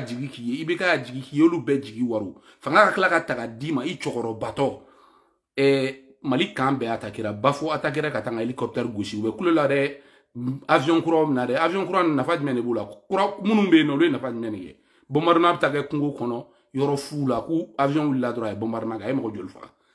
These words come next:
A bɛɛ nkalon. A bɛɛ nkalon. Donc, n bɛna tuguni k'u bɛna armement wɛrɛw yira u la, a bɛɛ nkalon. Bɛɛ ka video partager.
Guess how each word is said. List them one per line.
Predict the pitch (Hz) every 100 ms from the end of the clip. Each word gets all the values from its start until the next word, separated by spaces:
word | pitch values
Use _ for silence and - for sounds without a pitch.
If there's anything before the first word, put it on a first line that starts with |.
| -
A | -
bɛɛ | - -
nkalon. | - - - - _ _ - _ _
A | - 110
bɛɛ | 104 147
nkalon. | 123 67 - _ _ _ _ -
Donc, | 139 147
n |
bɛna | 190 160
tuguni | 156 160
k'u | 156
bɛna | 170 147
armement | 139 156 156 151
wɛrɛw | 160 151
yira | 131 120
u |
la, | 120 123
a | 110
bɛɛ | 98 147 139
nkalon. | 110 104 107
Bɛɛ |
ka | 165
video | 143 151 147
partager. | 107 - 104 87 90